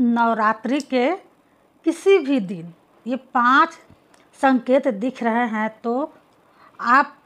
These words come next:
समझ लो भक्तों कि आपके घर में माता काली विराजमान है,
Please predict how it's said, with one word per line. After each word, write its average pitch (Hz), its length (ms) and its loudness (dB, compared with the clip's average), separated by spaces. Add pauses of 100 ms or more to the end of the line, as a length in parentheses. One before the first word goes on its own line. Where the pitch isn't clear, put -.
(560)
समझ 254 460 0
लो 233 220 0
भक्तों 196 400 -8 (240)
कि 233 240 -6 (120)
आपके 226 540 -2
घर 233 260 -2
में 214 280 -4 (320)
माता 226 500 -2
काली 226 600 -4
विराजमान 208 920 -6
है, 170 260 -10